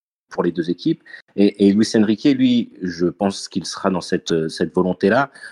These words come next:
même si Dortmund a, et j'ai, je l'ai vu ce week-end, et,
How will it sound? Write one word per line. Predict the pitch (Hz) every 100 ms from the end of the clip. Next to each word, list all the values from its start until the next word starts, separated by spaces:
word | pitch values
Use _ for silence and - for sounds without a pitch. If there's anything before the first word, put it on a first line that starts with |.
| - _ 95
même | 113 127
si | 123 - 127
Dortmund | 117 - 123 123 120 - _ _ -
a, | 95 92 90 85
et | 92
j'ai, | 82 95 95
je | 85
l'ai | 104
vu | 101
ce | 107 117
week-end, | 101 123 120 - _ _ _ _
et, | 95 92 90 90 92 90 90